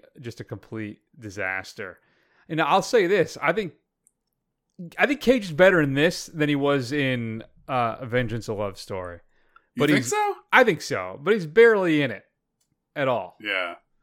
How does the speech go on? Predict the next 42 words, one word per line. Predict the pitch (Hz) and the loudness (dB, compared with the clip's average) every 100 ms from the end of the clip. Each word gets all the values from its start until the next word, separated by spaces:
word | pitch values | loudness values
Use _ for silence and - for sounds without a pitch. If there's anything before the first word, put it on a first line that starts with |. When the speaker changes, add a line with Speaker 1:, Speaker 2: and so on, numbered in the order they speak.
| _ _ _ _ | _ _ _ _
Speaker 2:
Maybe | 160 208 | 0 2
because | 254 240 175 | 2 0 -4
Cage | - 160 156 - | -2 0 0 -2
feels | 143 139 131 | -4 -4 -4
like | 117 | -6
he | - 127 | -4 -6
knows | 117 107 117 123 | -4 -6 -6 -6
he's, | 123 113 | -8 -6
like, | 120 120 | -4 -2
he's | 127 123 | -4 -6
the | 127 | -10
only | 123 123 | -8 -8
one | 127 117 110 | -6 -8 -8
in | 107 113 | -8 -8
on | 123 | -6
the | 107 | -6
joke, | - 104 117 - | -8 -8 -8 -8
whereas | 110 104 101 | -6 -4 -4
with | 110 98 | -8 -10
Vengeance, | - 104 123 131 123 - | -6 -6 -6 -8 -8 -12
it | 101 | -12
looks | 107 - | -12 -8
like | 110 | -8
he's | - 110 98 92 - - _ _ _ _ _ _ - | -10 -16 -10 -10 -10 -14 _ _ _ _ _ _ -10
taking | 123 120 | -6 -6
too | 117 131 | -4 -4
many | 113 101 | -4 -4
Ambien | 101 110 120 117 113 | -2 -2 -2 -6 -8
and | 101 | -10
wandered | 92 104 107 | -6 -4 -2
<laughs> | |
on | 123 139 | -4 -4
set | 135 - 92 113 - | -4 -2 -2 -4 -4
kind | 127 | -6
of | 131 - | -6 -8
thing. | 147 147 | -10 -10
I | 110 | -10
don't | 98 | -10
know. | 98 95 90 _ _ _ | -10 -10 -10 _ _ _
Speaker 1:
It | 131 | -6
could | 170 160 | -2 -2
be. | 123 107 | -2 -8